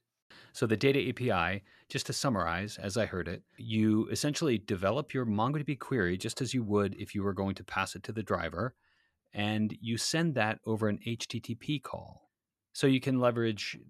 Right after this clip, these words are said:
any standard H T T P library that you might be using as a part of your application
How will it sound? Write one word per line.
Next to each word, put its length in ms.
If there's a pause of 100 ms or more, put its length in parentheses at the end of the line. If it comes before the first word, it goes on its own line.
(120)
any 220
standard 720
H 220
T 120
T 160
P 180
library 540
that 120
you 100
might 180
be 80
using 360
as 80
a 40
part 220
of 60
your 120
application 640